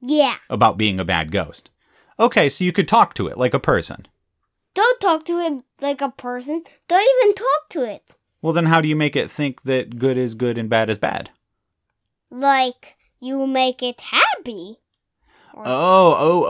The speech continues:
Speaker 2: okay. So this has to do with what you were talking about earlier, right? With the unfulfilled life?
Speaker 1: Sometimes ghosts also have feelings.
Speaker 2: So
Speaker 1: They can be sad and happy and angry.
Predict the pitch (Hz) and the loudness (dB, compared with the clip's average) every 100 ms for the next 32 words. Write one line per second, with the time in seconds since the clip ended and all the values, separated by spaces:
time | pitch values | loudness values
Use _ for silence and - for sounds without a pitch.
0 | 170 185 143 120 127 - - 165 147 135 | 0 0 0 0 -2 -6 -4 2 4 2
1 | 123 - _ _ _ _ - 120 190 208 | 0 -6 _ _ _ _ -6 0 2 2
2 | 196 156 151 147 131 123 127 117 113 107 | 0 0 -2 -2 0 0 0 0 -4 0
3 | 117 - 107 104 113 220 175 90 73 73 | 0 0 -2 0 0 2 0 0 -4 -2
4 | 82 120 180 120 117 - 123 - 117 123 | 0 0 0 0 0 0 -4 -2 -4 -4
5 | 123 - 113 104 117 269 - - _ _ | -4 0 -2 0 0 0 -6 -16 _ _
6 | _ _ _ - 440 480 494 466 453 403 | _ _ _ -2 2 4 2 2 2 2
7 | 403 _ _ - 494 605 370 359 381 453 | -2 _ _ 2 4 4 0 0 4 4
8 | 415 370 285 - - 330 415 571 494 269 | 4 4 2 0 -6 -4 2 4 4 2
9 | 110 117 - - - _ - - 190 139 | -8 -16 -20 -20 -20 _ -8 2 4 6
10 | 320 294 262 - 240 269 349 392 320 277 | 4 0 -4 -8 -6 -2 -2 -2 -4 -8
11 | 233 269 285 302 302 302 262 240 226 - | -10 -8 -4 -4 -4 -6 -4 -6 -10 -8
12 | 311 311 311 302 294 294 294 294 | -4 -2 -4 -4 -6 -6 -6 -8